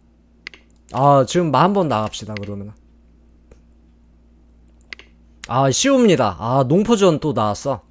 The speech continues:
어허. 그러네. 슬쩍 빠지면은, 자, 이, 다시 한번 씌웁니까?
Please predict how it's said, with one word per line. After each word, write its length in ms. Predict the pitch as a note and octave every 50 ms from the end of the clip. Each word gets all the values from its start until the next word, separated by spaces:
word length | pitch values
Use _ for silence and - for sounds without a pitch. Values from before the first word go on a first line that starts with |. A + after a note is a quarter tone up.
| _ _
어허. 420 | - - F#2+ G2+ G2+ A2 G2+ F2+ - _ _ _ _ _ _ _ _ _ - - - - - - _
그러네. 460 | - C#3 C#3+ C#3+ C3+ D3 E3+ G3+ G#3+ - _ _ _ _ _ _ _ _ _ _ _ _ _ _ _ -
슬쩍 540 | - - - B3+ B3+ C4 B3 B3 A#3 A#3
빠지면은, 560 | - A3 A3+ G3+ G3+ G#3+ G3+ G3 G3 G#3 A3+ A3 - _ _ _ _ _ _ - - - - _ _ _ _ _ _ _
자, 240 | - - C3+ C#3 C#3
이, 100 | D3 C#3
다시 240 | - D3+ F3+ E3+ G#3+
한번 260 | G#3+ G3+ F3+ F3+ E3+
씌웁니까? 600 | D#3 - F#3+ F#3 E3 D#3+ D3+ - F3+ F#3 F3 -